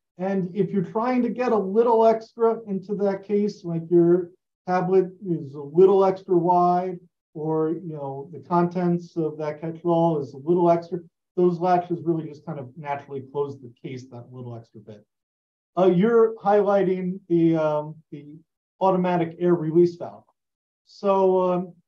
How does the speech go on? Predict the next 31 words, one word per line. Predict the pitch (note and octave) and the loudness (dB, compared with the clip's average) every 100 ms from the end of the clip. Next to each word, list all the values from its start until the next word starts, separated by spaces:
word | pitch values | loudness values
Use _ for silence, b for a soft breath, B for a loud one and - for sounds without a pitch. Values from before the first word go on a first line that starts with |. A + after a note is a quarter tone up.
| _ | _
in | G#3 A#3 A#3+ A3+ A3 - | -4 -2 -2 -4 -8 -8
cases | B3 B3 A#3+ F#3 | -4 -4 -4 -6
in | A3 G3+ | -2 0
this | F#3+ - | -2 -4
class | - F3+ E3 A#2+ A#2+ - _ | -10 -2 -2 -2 -10 -18 _
that | D3+ C#3+ | -10 -8
are | D#3+ D#3 - | -8 -10 -12
heavy | D#3 F3+ F#3+ | -6 -4 -2
duty | E3 F3+ F3 F3 F3 E3+ | 2 6 8 10 10 8
and | C#3 | 4
waterproof, | C#3+ E3+ F3 E3+ E3+ E3 - _ _ _ _ _ G#3+ _ - | -6 -2 -2 0 -2 -2 -8 _ _ _ _ _ -20 _ -8
you | E3+ | -2
might | F#3 G3 | 0 0
want | G3+ G3 | 0 0
to | |
bring | E3+ G3 F#3+ | 0 -2 0
it | F3 E3 | -2 -2
on | E3+ E3+ E3+ E3+ | -2 0 0 -2
an | E3 D#3+ | -6 -4
airplane, | F#3 F#3+ F#3+ G3 F#3+ F#3+ F#3+ F#3+ F#3+ | -2 -2 -4 -8 -4 -2 -2 -2 -4
or, | C#3 C3+ C#3 C#3+ C#3 A#2+ C#3+ _ _ - | -8 -8 -8 -6 -10 -14 -20 _ _ -10
you | D3 | -10
know, | B2+ | -4
people | F3 E3 C#3+ | -4 -4 -4
bring | D#3+ D#3 | -6 -6
them | C#3+ | -8
on | B2 | -10
submarines | - D3+ D3 D3+ D#3 D#3 | -8 -8 -8 -8 -10 -10
and | C#3 C3+ | -14 -16
things | B2+ A#2+ | -18 -10
too. | F3 C#3+ | -8 -8